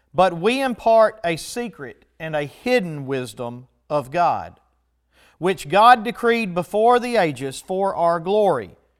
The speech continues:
Now remember, I'm glad that I read about Lydia first, because Paul was trying to impart wisdom to everybody that he preached to, but it was a hidden wisdom. And so he could preach the Word of God and he could preach till he was blue in the face.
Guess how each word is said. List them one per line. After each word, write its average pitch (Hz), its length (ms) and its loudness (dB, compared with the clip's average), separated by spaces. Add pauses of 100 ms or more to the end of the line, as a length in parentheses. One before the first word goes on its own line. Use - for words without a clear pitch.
(520)
Now 131 140 -8
remember, 170 400 -2
I'm 147 160 -4
glad 170 420 0
that 143 400 -6
I 143 120 -4
read 160 560 -4
about 156 340 -4
Lydia 175 400 -4
first, 143 500 -6
because 135 340 -12
Paul 208 600 2 (220)
was 156 180 -2
trying 202 400 0
to 175 140 -8
impart 220 480 -2
wisdom 196 500 -4
to 139 120 -10
everybody 180 480 -4
that 147 100 -14
he 147 80 -12
preached 226 400 -10
to, 101 280 -12
but 165 120 -6
it 185 60 -4
was 165 180 -12
a 165 80 -10
hidden 156 500 -6
wisdom. 113 460 -14 (1120)
And 180 180 -2
so 190 460 2 (180)
he 240 160 -2
could 202 200 -4
preach 269 360 -2
the 254 100 -2
Word 247 260 2
of 190 100 -4
God 247 320 2
and 196 120 -8
he 202 80 -6
could 165 180 -12
preach 262 360 -2
till 208 140 -4
he 214 140 -6
was 165 140 -12
blue 226 340 0
in 262 60 -4
the 262 100 -2
face. 175 720 -4